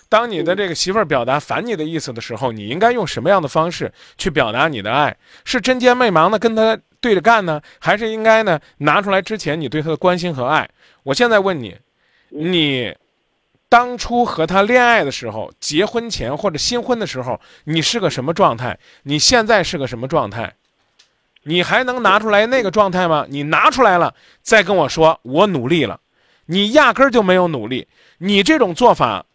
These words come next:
Speaker 1: 我刚已经概括了，叫兴师问罪。把你媳妇儿叫过来，说：“过来，坐这儿。你说，咱俩怎么过？我告诉你，我对你有多好，我可以既往不咎。”哥，你说既往不咎，不就等于在那儿翻旧账了吗？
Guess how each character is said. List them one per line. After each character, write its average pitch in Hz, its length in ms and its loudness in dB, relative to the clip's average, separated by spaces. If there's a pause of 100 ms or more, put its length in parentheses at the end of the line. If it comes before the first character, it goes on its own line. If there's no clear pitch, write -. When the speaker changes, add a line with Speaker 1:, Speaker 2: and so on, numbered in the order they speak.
Speaker 1:
我 139 160 -4
刚 226 180 4
已 175 40 -2
经 165 160 -8
概 196 200 2
括 170 140 -4
了， 117 100 -4
叫 139 200 -2
兴 294 500 -2
师 - 240 -2
问 247 260 2
罪。 233 240 0 (680)
把 226 140 4
你 214 120 -4
媳 202 140 0
妇 233 60 4
儿 220 60 4
叫 226 140 4
过 160 100 0
来， 139 80 -4
说 175 140 -6
：“过 285 140 6
来， 185 120 0 (680)
坐 294 120 6
这 - 60 0
儿。 - 60 -14 (1120)
你 156 100 -4
说， 277 180 4 (220)
咱 196 100 -2
俩 240 100 4
怎 190 120 -2
么 170 80 -8
过？ 247 240 2 (100)
我 262 100 -10
告 277 240 6
诉 226 120 0
你， 214 100 -2
我 185 100 2
对 240 200 -2
你 208 80 -2
有 180 100 0
多 226 160 6
好， 110 260 -4 (200)
我 180 100 0
可 294 160 0
以 269 80 -2
既 277 180 -6
往 151 220 2
不 190 80 -2
咎。” 202 220 -6 (420)
哥， 226 260 0 (300)
你 160 240 0
说 320 260 2
既 311 160 0
往 175 220 4
不 208 80 -4
咎， 262 180 0
不 294 140 -4
就 359 140 0
等 107 180 -4
于 135 100 -4
在 220 140 4
那 208 80 0
儿 - 20 2
翻 226 220 0
旧 208 180 -2
账 214 240 2
了 170 80 -2
吗？ 147 240 -2